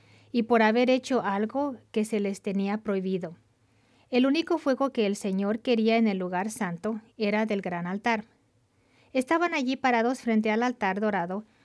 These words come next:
cuando de repente salió de la presencia del Señor un fuego que los consumió, y murieron ante él en el lugar santo. Cuando Moisés supo de esto, dijo, "El Señor dice,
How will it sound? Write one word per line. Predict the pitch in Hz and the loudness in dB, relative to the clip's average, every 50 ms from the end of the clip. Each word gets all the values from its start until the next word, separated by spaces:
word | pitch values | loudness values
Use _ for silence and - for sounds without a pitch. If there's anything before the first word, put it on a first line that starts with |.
| _ _ _ _ - | _ _ _ _ 0
cuando | - 247 254 254 240 | 4 4 6 6 6
de | 240 | 6
repente | 226 233 233 233 262 269 277 262 311 294 | 4 4 2 2 2 0 2 2 0 -2
salió | 294 - 247 214 202 202 220 226 233 247 | 0 0 0 0 2 2 2 4 4 2
de | 254 254 | 2 2
la | 254 262 254 | 0 -2 -2
presencia | - 214 208 - - 226 226 226 247 240 | -2 -6 -4 -2 -2 -2 0 0 0 0
del | 233 226 220 | -2 -2 -2
Señor | - 254 240 214 190 170 185 180 - - _ | 0 2 2 2 2 0 -4 -8 -10 -16 _
un | - 233 247 277 285 262 | 0 2 4 4 4 2
fuego | - - 233 220 208 208 240 240 240 | 0 0 2 2 2 2 0 -2 -2
que | - 202 | -2 -2
los | 185 185 - | -2 -2 -6
consumió, | - - 190 190 175 - - 175 180 190 196 190 170 170 _ _ _ _ _ _ _ _ _ _ _ - _ - | -6 -6 -6 -6 -6 -6 -6 -4 -2 -2 -2 -2 -4 -6 _ _ _ _ _ _ _ _ _ _ _ -16 _ 2
y | 233 240 | 6 6
murieron | 240 233 233 240 254 269 277 285 285 262 | 8 8 8 8 6 4 4 4 6 6
ante | 233 220 214 214 196 185 180 196 214 233 | 6 4 4 2 0 -2 0 2 2 2
él | 269 - - | 0 0 0
en | 226 208 | 0 0
el | 196 190 | 0 0
lugar | 185 185 185 190 196 196 | -2 -2 -4 -4 -4 -4
santo. | - - 208 185 185 175 - 180 170 - _ _ _ _ _ _ _ _ _ _ _ _ _ _ _ - | -6 -6 -4 -4 -4 -6 -8 -12 -14 -16 _ _ _ _ _ _ _ _ _ _ _ _ _ _ _ -2
Cuando | - 254 254 254 262 | 2 4 6 8 8
Moisés | 254 254 254 254 254 302 311 302 | 8 6 6 4 4 0 0 0
supo | - 320 302 - 311 311 | 0 -4 -2 0 0 2
de | 311 269 220 220 | 2 2 2 2
esto, | 220 220 - - 254 277 277 | 0 -2 -4 -4 -2 -2 -2
dijo, | 226 226 220 208 - - 185 156 - _ _ _ _ _ _ _ - | -2 -2 -2 -2 -2 -6 -10 -10 -10 _ _ _ _ _ _ _ -2
"El | 247 226 226 | -2 0 0
Señor | 233 269 254 247 269 277 269 | 2 4 6 6 6 4 2
dice, | 233 254 247 233 - 214 160 | 2 0 0 0 0 -4 -6